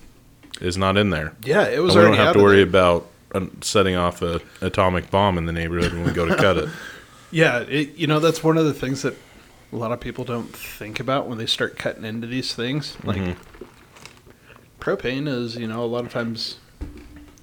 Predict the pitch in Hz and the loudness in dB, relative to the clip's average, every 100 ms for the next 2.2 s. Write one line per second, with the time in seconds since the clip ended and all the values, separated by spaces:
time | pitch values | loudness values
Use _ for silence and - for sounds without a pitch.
0 | - - - _ - 113 117 123 - - | -20 -20 -20 _ -10 -8 -6 -4 -4 -2
1 | - 147 139 120 117 - 101 120 117 117 | 2 0 0 -4 -6 -6 -6 -6 -6 -8
2 | - | -10